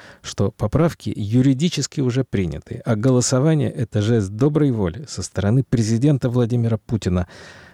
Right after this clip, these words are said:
Цитата: «который хочет услышать народ». Конец цитаты.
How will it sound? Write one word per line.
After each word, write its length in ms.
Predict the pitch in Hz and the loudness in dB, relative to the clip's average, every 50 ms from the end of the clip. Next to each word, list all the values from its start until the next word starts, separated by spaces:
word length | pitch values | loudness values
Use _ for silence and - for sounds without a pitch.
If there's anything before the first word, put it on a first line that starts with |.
| _ - | _ -4
Цитата: 460 | - 151 139 160 147 135 - 135 110 - | -2 0 2 2 2 2 2 -2 -2 -2
«который 400 | - - 139 - 151 147 151 131 | -2 -2 0 2 2 4 2 2
хочет 500 | - - - - 185 165 - 180 156 - - | 0 -2 0 2 2 2 2 0 -2 -2 -4
услышать 600 | - 135 123 - - 147 143 135 - 131 117 - | -4 -4 -4 -4 -2 -2 -2 -2 -2 -4 -4 -2
народ». 480 | - 120 123 120 104 87 85 - - - - _ _ _ _ _ _ - - | 0 0 0 2 0 0 -2 -4 -10 -18 -20 _ _ _ _ _ _ -12 -6
Конец 240 | - 110 98 90 85 - | -2 0 0 0 -2 -2
цитаты. 360 | - 135 - 90 - - | -2 -2 -2 -2 -4 -6